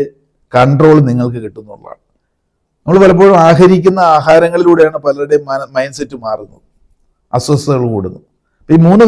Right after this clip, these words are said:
കാര്യങ്ങൾ കൃത്യമായിട്ട് ഓർക്കുക. എന്തൊക്കെയാണ്? വെറി, ഹറി, കറി. ഇതില് നിങ്ങളുടെ ശ്രദ്ധയും ചിന്തയും പ്രവർത്തനങ്ങളും എത്രത്തോളം സ്വാത്വികമായിട്ടാണോ കൈകാര്യം ചെയ്യുന്നത്, അതനുസരിച്ച് മനസ്സിന്റെ നിയന്ത്രണം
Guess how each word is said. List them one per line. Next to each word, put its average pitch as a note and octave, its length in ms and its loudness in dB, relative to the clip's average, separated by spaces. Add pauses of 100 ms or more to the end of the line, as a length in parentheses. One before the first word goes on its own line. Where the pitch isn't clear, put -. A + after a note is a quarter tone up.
കാര്യങ്ങൾ C#3+ 400 2 (420)
കൃത്യമായിട്ട് D#3 580 0
ഓർക്കുക. C3 280 -2 (220)
എന്തൊക്കെയാണ്? C3+ 440 -2 (500)
വെറി, C#3 300 2 (420)
ഹറി, B2 320 0 (560)
കറി. G#2 380 -4 (1080)
ഇതില് A3+ 260 6 (300)
നിങ്ങളുടെ D#3 360 2
ശ്രദ്ധയും C3 380 -2 (300)
ചിന്തയും B2 480 -4
പ്രവർത്തനങ്ങളും A#2 640 -6 (360)
എത്രത്തോളം E3 560 2
സ്വാത്വികമായിട്ടാണോ C3+ 920 -4
കൈകാര്യം B2 480 -4
ചെയ്യുന്നത്, A2+ 300 -20 (400)
അതനുസരിച്ച് C#3 680 0 (260)
മനസ്സിന്റെ C3+ 360 -8 (120)
നിയന്ത്രണം E3 540 0